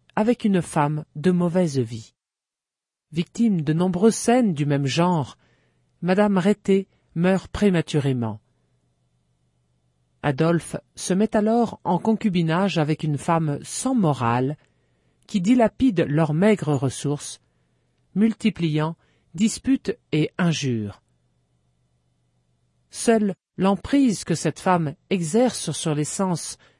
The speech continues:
pervertis de Rété le retient auprès d'elle, de plus en plus triste et écœuré, mais trop lâche pour rompre.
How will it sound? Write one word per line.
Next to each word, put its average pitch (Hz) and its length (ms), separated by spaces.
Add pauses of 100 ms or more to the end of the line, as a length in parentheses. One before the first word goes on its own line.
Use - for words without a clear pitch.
(140)
pervertis 208 640
de 147 120
Rété 151 500 (640)
le 151 160
retient 214 540
auprès 151 300
d'elle, 117 420 (1080)
de 139 100
plus 214 280
en 196 120
plus - 160
triste - 500 (320)
et - 240
écœuré, 135 560 (640)
mais 151 160
trop - 300
lâche 135 500 (160)
pour 196 180
rompre. - 460